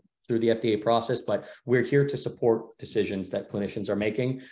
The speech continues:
um, and not make them for them. And I'm gonna put a bunch of caveats there because I think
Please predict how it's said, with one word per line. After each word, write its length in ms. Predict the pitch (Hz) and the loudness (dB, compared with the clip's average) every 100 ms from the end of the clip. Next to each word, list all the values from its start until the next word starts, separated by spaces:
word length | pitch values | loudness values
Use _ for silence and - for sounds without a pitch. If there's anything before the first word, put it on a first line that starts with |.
| - | -10
um, 400 | 135 107 92 90 | -4 -2 -2 -4
and 200 | 113 101 | -2 0
not 400 | 104 101 104 - | 2 2 0 -2
make 240 | 107 104 - | -2 -2 -4
them 240 | 95 - | -6 -4
for 200 | 104 101 | -2 0
them. 380 | 101 127 131 - _ _ | 0 -2 -4 -12 _ _
And 120 | 113 110 | -8 -4
I'm 80 | |
gonna 160 | 104 113 | -2 -4
put 320 | - - 113 | -6 -4 -2
a 20 | |
bunch 220 | 98 107 92 | 0 -2 -4
of 60 | |
caveats 500 | - 113 101 95 90 | -2 -2 0 -2 -2
there 120 | 98 | -4
because 240 | 92 95 95 | -4 -4 -4
I 60 | |
think 300 | 98 131 - | -2 -2 -6